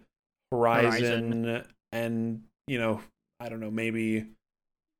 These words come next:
Speaker 1: some other things will get mentioned, but those will definitely be the three big talking points
Speaker 2: Big
Speaker 1: that I can think of
Speaker 2: boys.
Speaker 1: off the top of my head. And those are big games.
Speaker 2: Yeah.
Speaker 1: Yeah.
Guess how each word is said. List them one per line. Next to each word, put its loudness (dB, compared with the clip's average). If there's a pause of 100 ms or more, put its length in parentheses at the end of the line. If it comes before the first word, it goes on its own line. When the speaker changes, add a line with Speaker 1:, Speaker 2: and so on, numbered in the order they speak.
Speaker 1:
some -2
other 2
things -4
will 0
get -4
mentioned, 2
but 4
those 12
will 4
definitely 8
be 0
the -2
three -4
big -2
talking -2
points -12
Speaker 2:
Big 0
Speaker 1:
that 0
I -8
can -4
think -6
of -6
Speaker 2:
boys. -6
Speaker 1:
off -10
the -8
top -8
of -10
my -12
head. -8
And -4
those 6
are 4
big 2
games. -6
Speaker 2:
Yeah. -2 (260)
Speaker 1:
Yeah. -4